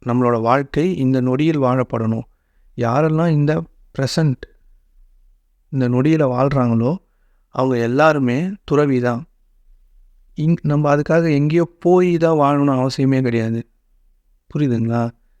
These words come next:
யோசிச்சு பாருங்க. நம்ம எல்லாரும்,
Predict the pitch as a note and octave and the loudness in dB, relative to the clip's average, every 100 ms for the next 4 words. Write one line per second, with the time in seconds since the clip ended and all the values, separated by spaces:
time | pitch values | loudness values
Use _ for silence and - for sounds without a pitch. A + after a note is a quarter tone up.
0 | _ _ D3+ E3 - - B2+ A2 A2 G#2+ | _ _ 0 0 -2 -4 0 0 0 -4
1 | - _ _ _ _ _ _ _ _ - | -8 _ _ _ _ _ _ _ _ -4
2 | C#3+ C3 B2+ C#3 C#3+ D#3+ F3+ | 0 2 2 0 0 0 0